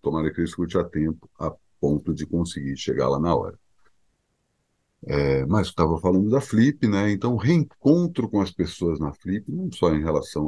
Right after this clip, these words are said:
à Flip, mas nesse mês de novembro, né, eu tive a oportunidade de participar de três grandes eventos coletivos,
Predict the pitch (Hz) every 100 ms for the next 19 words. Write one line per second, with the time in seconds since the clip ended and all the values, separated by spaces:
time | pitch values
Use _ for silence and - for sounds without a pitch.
0 | - 87 - 113 - 87 76 76 98 127
1 | 107 90 85 85 90 92 98 139 101 90
2 | 101 85 120 127 - 101 101 92 87 92
3 | 80 80 85 82 87 82 - - 87 80
4 | - 127 101 98 104 92 82 87 - 95
5 | 85 - 90 98 107 -